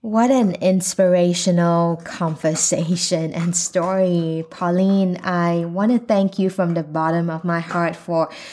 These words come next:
showing up for us here with so much heart, so much honesty, so much vulnerability. Uh, it had taken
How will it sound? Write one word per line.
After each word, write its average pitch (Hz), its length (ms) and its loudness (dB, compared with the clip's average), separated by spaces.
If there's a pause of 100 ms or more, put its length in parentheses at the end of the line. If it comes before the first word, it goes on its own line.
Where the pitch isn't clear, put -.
(220)
showing 240 440 2
up 226 120 2
for 180 220 2
us 175 320 0
here 165 400 2
with 165 480 0
so 190 260 0
much 185 300 0
heart, 170 480 0
so - 260 -2
much 175 240 0 (120)
honesty, 165 880 0 (280)
so 190 220 0
much 170 280 0
vulnerability. 156 1300 -2 (300)
Uh, - 80 -2 (120)
it 214 180 2
had 202 280 2
taken 190 640 2